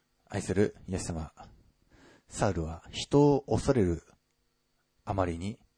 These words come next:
愚かなことをしてしまいました。確かにサウルは人の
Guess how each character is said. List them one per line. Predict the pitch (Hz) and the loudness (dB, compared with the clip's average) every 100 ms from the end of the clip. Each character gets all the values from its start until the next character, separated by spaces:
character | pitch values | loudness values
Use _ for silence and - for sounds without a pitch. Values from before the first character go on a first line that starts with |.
| _ | _
愚 | 117 92 | 2 2
か | - | 0
な | 85 | -6
こ | - | -4
と | - 90 | -2 -2
を | 76 | -2
し | |
て | - | -8
し | - 85 | -6 -6
ま | |
い | 82 | -6
ま | 76 | -8
し | |
た。 | - - - _ _ _ - - - _ | -12 -16 -20 _ _ _ -20 -20 -20 _
確 | - - | -4 -2
か | 104 | -2
に | 90 | -4
サ | - 107 | 0 0
ウ | |
ル | 85 | 2
は | 85 92 - - _ _ _ _ _ _ _ _ _ | 0 -2 -8 -20 _ _ _ _ _ _ _ _ _
人 | - - 120 | -10 0 2
の | 113 120 | 4 0